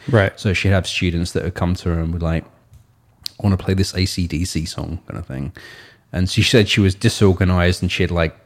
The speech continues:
Speaker 2: figure it out, like, eight minutes before the, the person was supposed to come over that she's supposed to lo-, learn this song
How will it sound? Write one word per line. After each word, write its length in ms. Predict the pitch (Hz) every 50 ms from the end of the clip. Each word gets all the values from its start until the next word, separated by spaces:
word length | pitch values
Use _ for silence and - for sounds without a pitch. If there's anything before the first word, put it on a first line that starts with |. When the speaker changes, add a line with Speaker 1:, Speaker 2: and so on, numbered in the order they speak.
| _ _ _ -
Speaker 2:
figure 440 | - - - - 104 90 95 87
it 160 | 87 87 - -
out, 260 | 90 90 85 - -
like, 180 | 87 85 - -
eight 260 | 90 107 95 - -
minutes 260 | - 92 90 87 71 -
before 420 | - 98 - - 101 92 92 90
the, 360 | 85 92 90 90 87 87 82 - _ _ _ _ - - 85 80
the 80 | 76 85
person 400 | - - - 98 92 - - 90
was 80 | 85 -
supposed 280 | - - 92 90 - -
to 60 | 85
come 240 | - - 90 85 90
over 300 | 90 90 87 82 82 80
that 100 | 78 73
she's 140 | - - 95
supposed 320 | - - 92 87 85 -
to 80 | - 92
lo-, 280 | 85 85 85 87 82 82 -
learn 280 | 92 92 92 90 87 87
this 120 | 87 85
song 540 | - - - 90 85 87 92 95 101 104 107